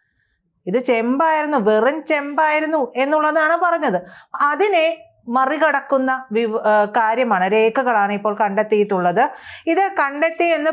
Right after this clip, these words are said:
പറയുമ്പോൾ മറ്റൊരു കാര്യം കൂടി നമ്മൾ മനസ്സിലാക്കണം. ചില അന്വേഷണങ്ങൾ അങ്ങനെയാണ്, ചിലരിലൊക്കെ ഒതുങ്ങി നിൽക്കുമെങ്കിലും, ഏഹ്,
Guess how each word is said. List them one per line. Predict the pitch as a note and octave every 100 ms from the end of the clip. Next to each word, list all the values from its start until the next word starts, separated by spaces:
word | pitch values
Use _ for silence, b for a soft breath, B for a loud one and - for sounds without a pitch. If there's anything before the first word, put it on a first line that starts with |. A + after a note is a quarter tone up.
| D#4+
പറയുമ്പോൾ | B3+ C4 C#4+ C#4 B3+ C4 C4
മറ്റൊരു | B3 D#4 D#4 D4+
കാര്യം | B3 B3+ B3+
കൂടി | B3 B3
നമ്മൾ | A#3 A#3+
മനസ്സിലാക്കണം. | G#3+ G#3+ C4 G3+ G3 G3+ B B -
ചില | E4+ E4+
അന്വേഷണങ്ങൾ | D4 D#4 E4 E4 E4+ E4 D#4 B3
അങ്ങനെയാണ്, | G3+ F#3+ E3+ E3 - _ _ _ -
ചിലരിലൊക്കെ | A#3 A#3+ C4 C#4+ D#4 D4
ഒതുങ്ങി | B3 B3+ D#4
നിൽക്കുമെങ്കിലും, | C4 A#3+ D4+ E4+ D4 F#3+ F3 F#3 C#4 - _ _ _ _ -
ഏഹ്, | G3+ G3